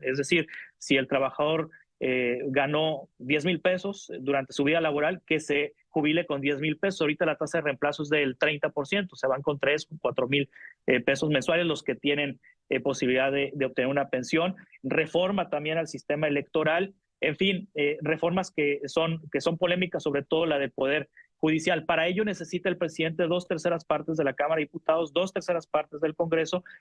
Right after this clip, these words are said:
y dos terceras partes de los congresos estatales. El plan C del presidente ha sido ganar esa mayoría, ah, absoluta, eh, en los congresos locales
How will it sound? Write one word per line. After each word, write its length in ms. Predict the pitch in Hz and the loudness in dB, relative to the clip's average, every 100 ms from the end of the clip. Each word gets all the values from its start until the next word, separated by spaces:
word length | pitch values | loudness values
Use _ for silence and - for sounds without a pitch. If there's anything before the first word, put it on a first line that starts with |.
| _ | _
y 420 | 143 147 156 156 | 2 4 2 0
dos 260 | 156 190 208 | 0 0 0
terceras 340 | 170 180 170 | 0 0 -2
partes 280 | - 156 165 | -2 -4 -2
de 80 | 160 | -2
los 140 | 147 | -2
congresos 460 | - 135 147 156 147 | -4 -2 -2 -2 -4
estatales. 680 | 139 143 139 160 139 110 - _ _ _ | -2 -2 2 2 0 -4 -14 _ _ _
El 260 | 135 135 135 | 0 2 0
plan 320 | - 160 180 | 0 2 2
C 300 | 175 196 180 | 0 2 2
del 160 | 185 180 | 2 0
presidente 760 | 165 160 170 165 156 170 180 | -4 -2 -2 -2 0 0 0
ha 120 | 143 139 | -2 -2
sido 400 | 160 156 165 160 - | 2 2 0 -4 -12
ganar 640 | 131 139 135 151 214 240 - | -2 0 2 2 2 -2 -6
esa 440 | 160 160 156 180 | -2 -2 0 0
mayoría, 640 | 165 143 139 139 156 160 - | 2 2 2 2 2 0 -2
ah, 260 | 131 120 120 | -4 -4 -2
absoluta, 840 | 127 131 139 147 185 190 180 180 - | -4 0 0 2 2 0 0 -2 -6
eh, 260 | 139 131 151 | -6 -4 -2
en 140 | 135 | 0
los 140 | 131 | 0
congresos 520 | - 156 180 175 185 170 | 0 2 2 2 -2 0
locales 600 | 151 156 175 175 202 | 0 2 0 0 -4